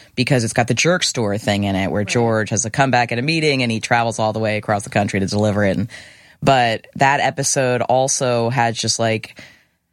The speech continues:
Speaker 1: like, I can't even remember. That's, that'll happen where you're just like, "What, what were the other story?" But the episode starts and you're like, "Oh yeah, this is the <laughs> one where Elaine is put in charge of the,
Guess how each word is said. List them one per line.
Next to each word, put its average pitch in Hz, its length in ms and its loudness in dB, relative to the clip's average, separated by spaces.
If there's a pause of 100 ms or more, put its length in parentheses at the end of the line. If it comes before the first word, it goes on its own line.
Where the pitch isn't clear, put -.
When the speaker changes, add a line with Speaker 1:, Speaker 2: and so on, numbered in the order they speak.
(240)
Speaker 1:
like, 131 100 2
I 135 60 4
can't 180 260 2
even 156 160 -2
remember. 147 500 2
That's, 151 260 0
that'll 156 240 4
happen 147 280 0
where 127 100 0
you're 123 100 -2
just 123 100 -2
like, 139 120 -4
"What, 208 160 0
what 202 300 0
were 220 240 4
the 214 140 -2
other 175 160 0
story?" 190 320 0
But 143 320 0
the 151 160 2
episode 143 400 0
starts 143 500 0
and 147 100 0
you're 139 140 0
like, 143 320 -2
"Oh 254 160 0
yeah, 254 600 0 (300)
this 247 200 0
is 262 100 -6
the 254 80 0
<laughs> 233 160 4
one 269 160 4
where 370 480 0 (300)
Elaine 226 720 2 (240)
is 190 160 2
put 226 180 2
in 214 100 2
charge 202 380 2
of 220 80 0
the, 202 440 2